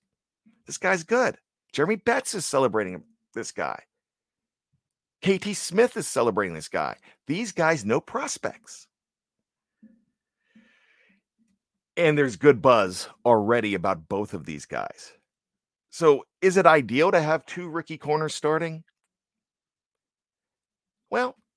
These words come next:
it just depends how Levi Wallace does. But, you know, you put somebody in the slot, you do something. There's, you could always consider the slot corner now as a starter. It just depends on how they come out.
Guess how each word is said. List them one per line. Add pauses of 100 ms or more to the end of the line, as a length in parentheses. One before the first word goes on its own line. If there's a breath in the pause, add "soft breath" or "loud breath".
(180)
it
just
depends
how
Levi
Wallace
does. (1500)
But,
you
know,
you
put
somebody
in
the
slot,
you
do
something.
There's,
you
could
always
consider (1700 soft breath)
the
slot
corner
now (100)
as
a
starter. (320)
It
just
depends (200)
on
how
they
come
out.